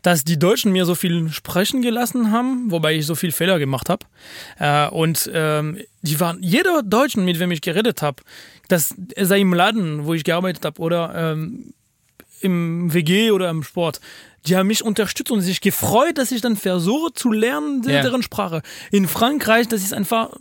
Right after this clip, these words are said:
Speaker 1: störend. Ja,
Speaker 2: Ja.
Speaker 1: also, du kannst meine Sprache nicht, warum redest du überhaupt?
Speaker 2: Okay.
Speaker 1: Äh, so fühlt sich das dann ein bisschen an. Und mit meiner Partnerin, also die auch Deutsch ist, wir, wenn sie versucht, Französisch zu reden, weil sie das richtig gut kann,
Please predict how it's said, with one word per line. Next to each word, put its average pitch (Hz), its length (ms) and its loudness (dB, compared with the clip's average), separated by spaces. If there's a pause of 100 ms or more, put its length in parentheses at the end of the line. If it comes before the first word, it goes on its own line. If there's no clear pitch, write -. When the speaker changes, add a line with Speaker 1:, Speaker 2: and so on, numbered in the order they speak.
Speaker 1:
störend. 220 680 0
Ja, 233 260 2
Speaker 2:
Ja. 226 80 4
Speaker 1:
also, 214 120 0
du 190 100 0
kannst 294 300 0
meine 285 140 0
Sprache 254 260 -6
nicht, 254 180 0
warum 254 220 -4
redest 294 540 -2
du 165 120 -10
überhaupt? 147 380 -4 (420)
Speaker 2:
Okay. 165 300 2
Speaker 1:
Äh, 196 40 0
so 202 200 4
fühlt 214 180 2
sich 208 160 2
das 202 120 0
dann 208 100 -2
ein - 20 0
bisschen 196 220 -4
an. 240 220 -4 (340)
Und 185 120 4
mit 196 140 4
meiner 180 160 2
Partnerin, 208 460 0
also 170 180 0
die 160 220 0
auch 151 200 0
Deutsch 175 280 0
ist, 262 400 0
wir, 180 400 2
wenn 170 240 0
sie 214 320 2
versucht, 196 420 -2
Französisch 196 320 -2
zu 180 80 -4
reden, 202 240 2
weil 160 100 2
sie 156 140 -2
das 160 300 -2
richtig 202 320 2
gut 170 180 -2
kann, 269 340 2